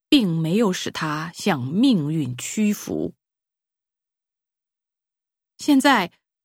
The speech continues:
很多公共场所都禁止吸烟了。这么大的场面，我还真是头一回经历。母亲被单位授予劳动模范的称号。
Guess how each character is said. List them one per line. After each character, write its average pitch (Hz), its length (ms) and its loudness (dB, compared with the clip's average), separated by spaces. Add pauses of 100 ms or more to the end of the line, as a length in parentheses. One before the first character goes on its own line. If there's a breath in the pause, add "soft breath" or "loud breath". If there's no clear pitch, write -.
很 220 200 6
多 320 160 8
公 370 200 4
共 330 180 4
场 202 260 0
所 196 280 -2
都 311 200 6
禁 320 300 4
止 117 160 -2
吸 214 240 -2
烟 269 260 4
了。 196 300 2 (2500)
这 480 200 2
么 247 100 2
大 196 220 -2
的 165 80 -4
场 156 280 -8
面， 151 380 -6 (240)
我 214 140 2
还 208 200 -2
真 330 220 2
是 311 160 0
头 190 320 0
一 311 100 8
回 151 220 2
经 165 320 -2
历。 147 240 -2 (3000)
母 180 240 2
亲 247 420 2 (220)
被 175 240 4
单 220 300 4
位 185 140 4
授 175 320 4
予 127 320 -2
劳 160 320 4
动 233 200 4
模 151 280 2
范 196 360 0
的 - 160 -10
称 139 320 -8
号。 - 380 -8